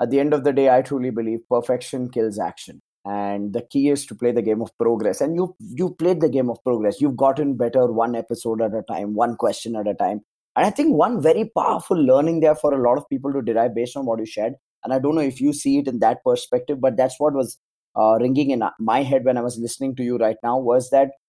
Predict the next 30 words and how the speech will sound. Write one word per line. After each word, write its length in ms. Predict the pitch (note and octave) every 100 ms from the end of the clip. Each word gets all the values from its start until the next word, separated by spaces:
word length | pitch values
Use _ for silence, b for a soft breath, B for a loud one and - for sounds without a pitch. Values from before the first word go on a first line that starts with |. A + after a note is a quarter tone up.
| _
somewhere 340 | - F#3+ B3+ A#3
you 180 | F#3
shifted 460 | F3+ F#3+ - G#3+ D#3+
the 100 | E3
focus 460 | - D#3+ D#3+ F3 F3
from 220 | C#3+ B2+
you 420 | A#2 D3 E3 A#3+ _ _ _ _
to 80 | D3
the 100 | C#3
message. 680 | A2+ F#2+ - C#2+ - - _ _ _ _ _ _
Instead 260 | D3 D3+ E3+
of 160 | D#3+ D#3+
thinking, 520 | D#3 D#3 D#3+ D#3 - _ _ _
"How 140 | D3 E3
will 200 | E3+ D3
I 160 | C3+
speak? 500 | C#3 - - A#2+ - - _ _ _ -
How 160 | - D3+
will 200 | E3 C#3+
I 160 | B2+
talk? 380 | B2+ A#2+ A2+ - -
How 120 | C#3+
will 180 | E3+ D#3+
I 100 | C#3
ask 280 | C3 B2+ -
questions? 380 | A#2 - B2+ B2+
How 120 | C3+
will 140 | D#3
I 160 | C3+ C#3
connect?" 380 | C3+ A#2 A2